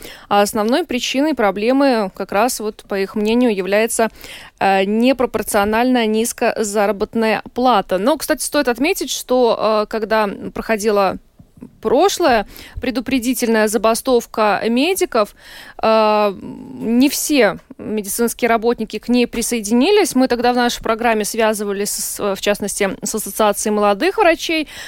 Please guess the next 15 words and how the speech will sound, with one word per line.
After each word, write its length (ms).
Они 220
тоже 280
указывали 560
на 160
то, 140
что 160
существуют 640
проблемы 540
в 80
отрасли, 580
но 520
для 200
них 300
вот, 180
э, 680